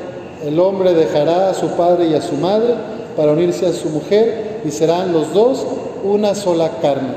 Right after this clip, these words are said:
De modo que ya no son dos, sino una sola carne. Le damos gracias a Dios por esta unión, por esta vida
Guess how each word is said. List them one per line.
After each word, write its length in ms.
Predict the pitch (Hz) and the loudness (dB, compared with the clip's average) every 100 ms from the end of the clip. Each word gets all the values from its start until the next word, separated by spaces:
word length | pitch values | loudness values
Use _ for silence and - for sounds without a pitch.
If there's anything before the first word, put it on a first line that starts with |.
| - - - - - 135 | -8 -12 -12 -16 -12 -6
De 60 | |
modo 380 | 139 147 165 170 | -2 0 0 0
que 140 | 160 135 | -2 -2
ya 120 | 151 | 0
no 160 | 160 | -2
son 260 | 151 165 151 | -4 -4 -2
dos, 360 | 160 226 - - - - - | 2 2 0 -6 -8 -10 -12
sino 400 | - 151 147 135 - | -8 -4 -2 -4 -4
una 320 | 196 202 196 196 - - | -2 -2 -4 -8 -12 -8
sola 280 | 151 143 139 - | -6 -4 -4 -4
carne. 280 | 127 123 123 - - - - - - - - - - - - - - - - | -6 -6 -12 -14 -16 -18 -18 -18 -20 -20 -20 -18 -18 -18 -18 -18 -20 -20 -4
Le 80 | 160 | 2
damos 320 | 180 190 185 | 2 2 2
gracias 800 | 170 180 170 185 165 - - - 147 | 4 2 2 2 2 0 -6 -6 -4
a 80 | |
Dios 440 | 143 170 185 - - - | 2 2 2 0 -6 -4
por 140 | 151 147 | 2 2
esta 300 | 156 - 160 | 2 2 0
unión, 340 | 143 180 190 190 - - - | 2 2 0 -4 -8 -10 -4
por 140 | 147 | 0
esta 260 | 156 156 151 | 0 2 0
vida 340 | 170 185 180 | 2 2 0